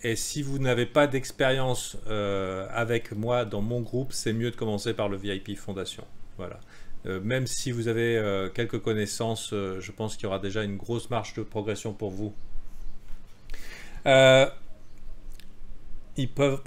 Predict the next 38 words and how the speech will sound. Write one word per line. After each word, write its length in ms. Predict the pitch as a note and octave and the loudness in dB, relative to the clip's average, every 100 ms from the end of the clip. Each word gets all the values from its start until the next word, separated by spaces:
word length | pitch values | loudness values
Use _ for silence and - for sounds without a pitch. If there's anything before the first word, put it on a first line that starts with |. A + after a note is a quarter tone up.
| - | -4
prendre, 380 | - D3+ D3 A#2+ | 4 4 4 0
non, 200 | C#3 C3 | 0 2
deux 240 | C3 B2 | 2 4
abonnements, 320 | B2 B2+ C3+ | 2 2 0
pas 160 | C3 A#2 | 0 0
du 100 | A#2+ | 0
tout. 180 | - G2+ - - | -4 -2 -2 0
Euh, 140 | G#2 | 0
ils 80 | G2+ | 4
vont 100 | - | 6
pas 140 | A#2+ | 6
prendre, 260 | A#2 B2+ A#2+ - A2+ | 4 2 0 0 -2
<laughs> 200 | - C#3 | 0 0
c'est 240 | - A#2 | 0 0
pas, 220 | - A#2+ A2 | 0 -2 -4
c'est 160 | A2+ | -2
pas 100 | B2 | 0
le 80 | A2 | 0
but. 180 | G#2 - - - - - - | -2 -6 -8 -12 -12 -12 -4
Donc, 300 | B2 E3 E3 | 8 10 10
si 220 | - G#3 | 4 6
jamais 280 | F#3+ F#3 F#3+ | 8 8 8
vous 140 | D#3+ D3+ | 6 4
voulez, 320 | D#3 D#3+ D3+ | 6 6 8
euh, 180 | B2 A2+ | 6 6
revenir, 680 | B2+ C#3+ C3+ D#3 F#3+ - - | 6 4 4 4 4 2 0
euh, 40 | A#2+ | 2
venir, 520 | A#2 D#3 D#3 F#3+ F3+ - | 6 6 6 2 0 0
pardon, 340 | A#2 C3+ F3 - - - - - | 2 2 -2 -6 -8 -6 -6 0
et 120 | A#2 | 0
découvrir, 920 | G#2+ F3 - E3 C3 D3 G3 D3 - - | 6 6 6 2 4 4 4 2 -2 -4
vous 200 | A2+ E3 | 0 0
pouvez, 540 | E3 D3+ C#3+ D#3 D#3 A#2 | 2 2 6 6 6 4
euh, 380 | A2 G#2 G2+ G2+ | 4 4 4 2
vous 260 | G#2 D3+ D3 | 0 4 4
abonner 360 | B2 A2+ D#3+ | 4 2 2
comme 160 | B2 F#2+ | 0 -2
ça. 220 | A2+ D3 | -2 -4